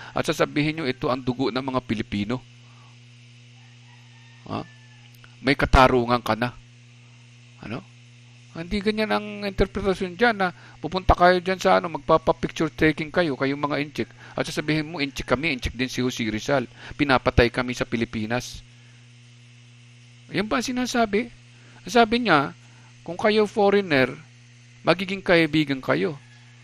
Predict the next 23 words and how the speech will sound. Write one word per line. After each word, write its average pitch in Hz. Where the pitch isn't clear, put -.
Magiging 151
kaibigan 127
ko 127
kayo, 135
ang -
sabi 113
niya. 135
Pero 220
kung 226
darating 208
kayo 202
sa 196
Pilipinas, 185
magdala 190
lang 185
kayo 190
ng 185
bulaklak. 143
Huwag 151
kayong 196
magdala 151
ng 160
patay. 170